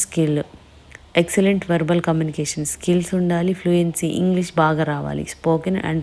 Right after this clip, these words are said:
written language. So మంచి నాలెడ్జ్ ఉంటే ఇంగ్లీష్లో మీరు అప్లై చేసుకోవచ్చు. Capable to do voice calling అనేది మీరు చేసేలా ఉండాలి. And నైట్ వర్క్స్ కూడా ఉంటాయండి,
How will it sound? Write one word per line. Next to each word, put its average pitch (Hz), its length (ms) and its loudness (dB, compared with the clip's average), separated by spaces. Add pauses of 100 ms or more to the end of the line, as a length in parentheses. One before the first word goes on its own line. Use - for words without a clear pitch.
written 151 260 -2 (100)
language. 143 420 -4 (760)
So 208 80 2 (120)
మంచి 175 320 2 (140)
నాలెడ్జ్ 165 420 2
ఉంటే 160 180 0 (100)
ఇంగ్లీష్లో 165 420 2
మీరు 196 140 4
అప్లై 160 280 0
చేసుకోవచ్చు. 151 520 -4 (120)
Capable 170 420 0
to 170 140 -2
do 180 60 0 (160)
voice 175 260 2 (100)
calling 160 380 2
అనేది 175 320 2
మీరు 165 220 0
చేసేలా 156 420 0
ఉండాలి. 165 320 0 (720)
And 170 160 2 (720)
నైట్ 185 340 4
వర్క్స్ 180 320 0
కూడా 175 160 4 (120)
ఉంటాయండి, 170 520 0